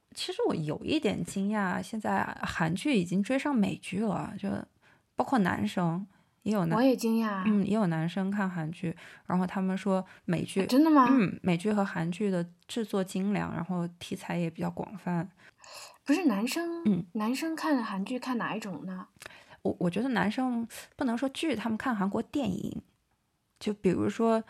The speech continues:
Speaker 2: 哦，
Speaker 1: 前两年那个
Speaker 2: 哦，哦，哦，哦，那，那是，
Speaker 1: 寄生虫啊什么的，
Speaker 2: 那是。
Speaker 1: 那拍得还挺好的。《鱿鱼游戏》啊，这个，这种电视剧男生也可能会喜欢看。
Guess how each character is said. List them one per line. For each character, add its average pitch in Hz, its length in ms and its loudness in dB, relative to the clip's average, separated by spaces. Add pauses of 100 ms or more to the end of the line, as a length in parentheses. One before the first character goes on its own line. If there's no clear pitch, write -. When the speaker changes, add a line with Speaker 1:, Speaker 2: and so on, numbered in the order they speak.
(260)
Speaker 2:
哦， 208 140 4
Speaker 1:
前 190 160 10
两 165 480 6
年 165 300 2
那 185 120 0
个 170 140 2
Speaker 2:
哦， - 20 4
哦， 185 40 2
哦， - 0 -
哦， 214 60 2
那， 311 200 8
那 240 200 6
是， 220 280 2
Speaker 1:
寄 240 80 2
生 226 260 6
虫 160 380 0
啊 180 280 0 (120)
什 - 180 -4
么 - 100 -4
的， - 120 -4
Speaker 2:
那 - 160 -6
是。 180 40 -12 (100)
Speaker 1:
那 185 120 -2
拍 175 220 0
得 175 80 0
还 170 120 0
挺 165 200 -6
好 165 260 -4
的。 - 100 -14 (260)
《鱿 190 200 6
鱼 208 120 4
游 175 140 4
戏》 214 360 -2
啊， 165 200 4
这 170 200 -2
个， 165 180 0
这 - 160 -2
种 180 180 0
电 165 140 0
视 170 140 -2
剧 165 180 -2
男 156 180 -2
生 175 160 0
也 165 220 0
可 - 240 -6
能 - 240 -6
会 175 100 -2
喜 175 100 -8
欢 - 120 -8
看。 - 260 -10